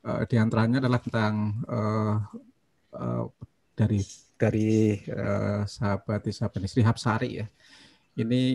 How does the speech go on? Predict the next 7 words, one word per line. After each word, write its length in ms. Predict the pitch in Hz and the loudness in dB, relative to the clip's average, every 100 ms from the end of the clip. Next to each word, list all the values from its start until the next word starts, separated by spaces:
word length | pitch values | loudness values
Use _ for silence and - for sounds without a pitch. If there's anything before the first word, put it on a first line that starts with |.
| - - _ _ _ _ | -2 -12 _ _ _ _
eh, 220 | - 117 113 | 0 0 0
pertanyaan 440 | - - 117 131 | -2 0 2 4
adalah 280 | 131 113 139 151 | 2 2 2 0
apakah 280 | - 143 | 0 0
boleh 600 | - 110 101 123 - - - 226 - - _ | 2 2 6 4 4 -10 -18 -18 -18 -20 _
kita 320 | _ 123 - 110 | _ -6 -2 -2
itu 560 | 110 - 123 123 117 | 0 2 4 6 2